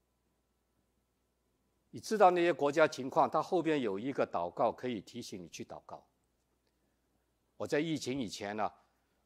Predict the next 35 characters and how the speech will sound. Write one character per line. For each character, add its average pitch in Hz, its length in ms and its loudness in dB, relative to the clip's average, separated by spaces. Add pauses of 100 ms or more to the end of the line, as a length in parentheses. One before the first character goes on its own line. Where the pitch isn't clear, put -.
我 127 100 -2
把 95 180 -2
他 - 240 -2
们 127 140 -4
的 120 100 -2
有 92 220 -6
一 117 80 -6
些 113 260 -2
的 107 120 -4
东 110 220 -10
西 107 200 -12
呢， 92 240 -10
放 123 180 -6
在 107 120 -6
我 87 120 -8
的 85 120 -12
Facebook 113 500 -8
上 80 220 -16
面。 - 120 -20 (1400)
后 139 140 -6
来， 104 240 2 (480)
呃， - 180 -6 (120)
神， 113 360 -10 (460)
呃， 92 260 -4 (560)
就 123 200 -4
不 98 120 -14
知 123 120 -10
道 113 180 2
让 113 220 0
我 87 160 -6
怎 85 160 -12
么 90 100 -10
样， 104 300 -4
时 - 200 -10
间 120 320 -2